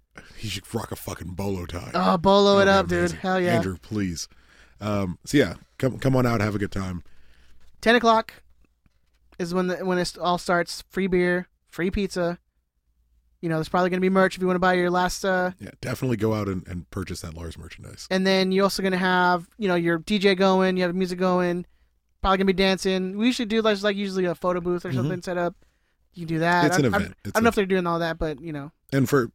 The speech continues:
Speaker 1: just so we don't have to get asked the questions later or get tweeted, you don't have to be in Lars to go. You don't have to have a, a ticket in the Lars section to go.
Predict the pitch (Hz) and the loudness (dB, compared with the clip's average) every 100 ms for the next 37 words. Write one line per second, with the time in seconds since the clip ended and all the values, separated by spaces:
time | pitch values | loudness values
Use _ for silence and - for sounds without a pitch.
0 | - - 147 147 135 123 123 104 110 104 | -16 -4 0 2 4 4 2 0 -2 -2
1 | 98 87 95 - - 90 90 131 156 139 | -4 -4 -8 -8 -10 -8 -2 2 4 4
2 | 113 98 - 117 107 - - - - 107 | 2 -4 -2 -2 -2 -6 -18 -20 -10 -4
3 | 117 117 113 107 107 110 110 107 113 104 | -2 0 -2 -2 0 2 2 2 0 0
4 | 107 110 127 - _ _ _ _ _ - | -2 0 0 -2 _ _ _ _ _ -12
5 | 98 95 101 101 101 101 98 92 - - | -8 -4 -2 -4 -4 -4 -4 -6 -8 -4
6 | 110 - 110 _ _ - 104 98 98 95 | -4 -2 -6 _ _ -4 -2 -2 -4 -4
7 | - 117 - 127 127 135 | -4 -4 -2 0 2 2